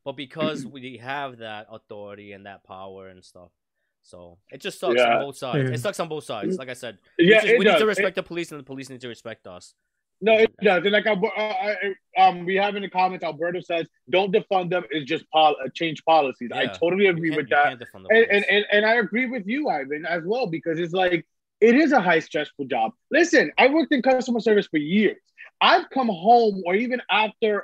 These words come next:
Speaker 2: an intense moment with a customer, and I reflect back and I'm like, "I should have handled that different.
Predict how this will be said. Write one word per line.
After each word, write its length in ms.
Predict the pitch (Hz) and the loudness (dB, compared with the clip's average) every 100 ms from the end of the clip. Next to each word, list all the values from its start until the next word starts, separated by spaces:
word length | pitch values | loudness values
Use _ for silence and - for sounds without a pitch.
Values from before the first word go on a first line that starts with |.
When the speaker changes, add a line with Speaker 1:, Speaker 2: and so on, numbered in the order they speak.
| 175 | 0
Speaker 2:
an 240 | 180 175 | 0 0
intense 420 | 165 - 202 160 | -8 -8 -10 -8
moment 420 | 170 185 196 160 156 | -4 0 0 0 2
with 120 | 151 | 4
a 220 | 143 135 - _ _ - | 4 0 -6 _ _ 0
customer, 680 | 208 220 - 185 160 139 139 _ _ 190 | 2 2 0 -2 0 0 -2 _ _ 2
and 240 | 202 190 - _ _ _ | 2 0 -8 _ _ _
I 140 | 190 220 | 0 2
reflect 440 | 240 - 226 180 | 0 -4 -8 -6
back 180 | 208 202 | -6 -6
and 80 | 196 | -6
I'm 80 | 190 | -4
like, 160 | 170 156 | -4 -2
"I 80 | 175 | -4
should 160 | 196 | -4
have 80 | 180 | -4
handled 280 | 165 175 165 | -2 -2 0
that 200 | 160 139 | -2 -2
different. 340 | 151 143 107 | -4 -4 -12